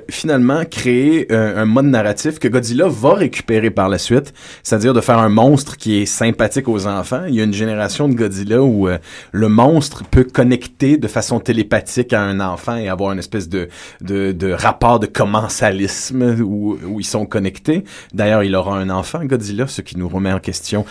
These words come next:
sa mascul-, la masculinité de la <laughs> créature, n'est-ce pas ? Mais en même temps, euh,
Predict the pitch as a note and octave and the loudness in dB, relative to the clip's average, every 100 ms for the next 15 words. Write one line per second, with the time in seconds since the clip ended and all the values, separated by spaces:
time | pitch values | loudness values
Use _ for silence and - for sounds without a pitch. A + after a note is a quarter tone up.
0 | - - F#2+ G2 - - G2+ G2+ G#2 G#2+ | -10 -6 -4 -4 -6 -8 -6 0 2 2
1 | - - G#2+ G2 G2+ - A2+ G#2 F#2+ - | 0 -2 -2 -2 -4 -2 0 2 2 2
2 | - G2+ G2 B2+ E3+ F3 A#2+ - - - | 0 -2 -4 -4 -4 -6 -8 -6 -6 -6
3 | - - - C#3 D3 D3 C#3+ G3 C#4+ - | -18 -18 -2 4 6 6 4 2 2 2
4 | C3 B2 A#2+ | 4 6 4